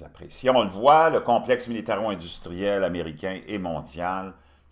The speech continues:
est en train de nous amener directement dans un conflit qui va devenir mondial, éventuellement,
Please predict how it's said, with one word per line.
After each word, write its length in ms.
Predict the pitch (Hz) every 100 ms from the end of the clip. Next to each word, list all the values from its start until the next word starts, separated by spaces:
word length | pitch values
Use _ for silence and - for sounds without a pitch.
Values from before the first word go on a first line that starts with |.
| _ - -
est 180 | 104
en 140 | 98 85
train 360 | - 98 104
de 160 | 98 80
nous 320 | 80 85 80
amener 400 | 80 69 76 85
directement 800 | 76 82 95 - 76 73 82 85 - _ _ _ _
dans 360 | 85 190 208 139
un 140 | 135
conflit 460 | 101 101 85 - 165
qui 100 | 165
va 100 | 107
devenir 340 | 90 80 98
mondial, 640 | 85 82 76 78 90 107 -
éventuellement, 800 | 107 104 113 - 104 85 104 107